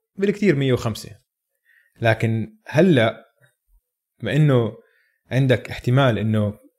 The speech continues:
في ستاش إلى سبعتاش، سبعتاشر مباراة ما حتنلعب، هاي حصير في تأثير لسه أكثر على سقف الرواتب، عشان هو سقف الرواتب للموسم القادم بتحدد بشهر سبعة. بشهر سبعة بيسكروا الكتب،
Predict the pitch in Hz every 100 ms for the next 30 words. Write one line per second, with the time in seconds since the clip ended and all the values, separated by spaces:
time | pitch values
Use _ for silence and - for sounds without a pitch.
0 | _ - 120 117 - - 117 - - -
1 | 175 110 117 123 135 - - - 110 110
2 | 143 131 120 120 117 120 107 110 123 123
3 | 135 127 95 117 131 _ _ _ - 156
4 | 135 156 147 131 123 - 147 139 135 -
5 | 147 - 110 101 _ _ _ - 107 113
6 | 135 147 _ - - 131 120 107 110 104
7 | 101 - - 139 151 143 180 160 135 147
8 | 143 120 110 107 107 - 117 135 139 127
9 | 117 110 110 - 143 117 131 131 - 160
10 | 147 156 131 135 123 107 107 90 92 _
11 | _ _ _ 110 - 147 135 160 139 139
12 | 180 - _ _ - 110 147 135 131 120
13 | 147 170 190